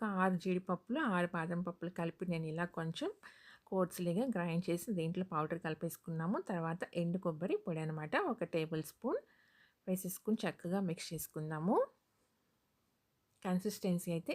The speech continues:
ఇలానే ఉండాలండి. మీరు కనుక మైదా కానీ రవ్వ కానీ కొంచెం ఏదైనా ఎక్కువ కనుక పడిందనుకోండి, పిండి కొంచెం ఇంకా గట్టి పడుతుంది. అలాంటి టైంలో నీళ్ళు అయితే అసలు వేసుకోవద్దండి. కొంచెం ఒక రెండు టేబుల్ స్పూన్లు పాలే కూడా వేసుకోండి.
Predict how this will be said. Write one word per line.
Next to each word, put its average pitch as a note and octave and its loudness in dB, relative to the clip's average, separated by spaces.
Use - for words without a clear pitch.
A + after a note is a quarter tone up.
ఇలానే F3 0
ఉండాలండి. E3+ 0
మీరు G#3 6
కనుక F#3 0
మైదా F3 2
కానీ F3 0
రవ్వ F3 -2
కానీ F3 0
కొంచెం F3 -2
ఏదైనా E3 0
ఎక్కువ F#3 0
కనుక F3 0
పడిందనుకోండి, E3 0
పిండి F3+ 2
కొంచెం F3+ 0
ఇంకా E3+ 0
గట్టి D#3+ -4
పడుతుంది. E3 -2
అలాంటి F3 0
టైంలో F3 2
నీళ్ళు F3+ 4
అయితే F3+ 0
అసలు F#3 -4
వేసుకోవద్దండి. E3 -2
కొంచెం F#3+ 0
ఒక A3+ 4
రెండు G3 2
టేబుల్ F3+ 4
స్పూన్లు G3+ 0
పాలే D#3+ -2
కూడా A3+ 0
వేసుకోండి. F3 0